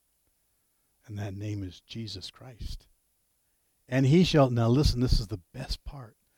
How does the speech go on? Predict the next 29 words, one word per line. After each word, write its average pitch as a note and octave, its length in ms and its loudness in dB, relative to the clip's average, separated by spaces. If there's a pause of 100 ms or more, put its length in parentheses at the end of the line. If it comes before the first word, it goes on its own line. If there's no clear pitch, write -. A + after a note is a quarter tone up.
(180)
"But B2 140 -2
the A#2+ 60 -4
Comforter, E3+ 520 2
which B2+ 200 -2
is C#3+ 120 -2
the B2+ 100 -12
Holy E3+ 300 -2
Ghost, D3+ 380 -2
whom C#3 160 0
the A#2+ 100 2
Father D#3 360 -2
will C3 100 -4
send D3+ 260 -4
in C3 120 -2
my C3 180 -2
name, C#3 380 -4 (800)
he F#3+ 240 6
shall C3+ 340 4
teach - 400 -2
you D#3 120 -2
all E3 340 0
things E3+ 560 -2
and B2+ 220 0
bring C#3 240 2 (100)
all F3 380 2
things E3+ 460 -2
to D#3+ 120 -8
your D3+ 200 2
remembrance, D3+ 920 -2